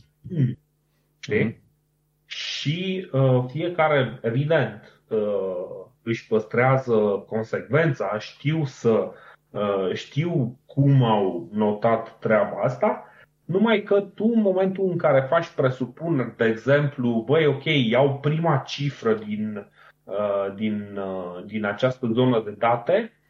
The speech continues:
Speaker 1: dacă o faci într-un fel prost, s-ar putea ca, în loc să iei cifra unu, cea care te interesa pe tine, să iei ultimul zero, pentru că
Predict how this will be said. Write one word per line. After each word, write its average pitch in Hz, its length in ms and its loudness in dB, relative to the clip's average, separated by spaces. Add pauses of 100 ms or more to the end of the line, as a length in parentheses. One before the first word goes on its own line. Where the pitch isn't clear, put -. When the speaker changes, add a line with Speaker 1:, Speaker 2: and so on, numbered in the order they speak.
(220)
Speaker 1:
dacă 131 440 0
o 135 80 4
faci 170 320 0
într-un 175 380 -2
fel 131 600 0
prost, 120 460 2
s-ar 180 280 -4
putea 185 460 0
ca, 147 380 4
în 131 60 2
loc 165 180 2
să 170 100 0
iei 151 340 2
cifra 131 460 -2
unu, 135 460 0 (300)
cea 117 220 0
care 107 280 -2
te 107 80 -4
interesa 104 480 -4
pe 101 180 -8
tine, 185 400 0 (420)
să - 160 0
iei 233 380 0 (120)
ultimul 220 460 2
zero, 190 340 2
pentru 113 320 -2
că 120 300 2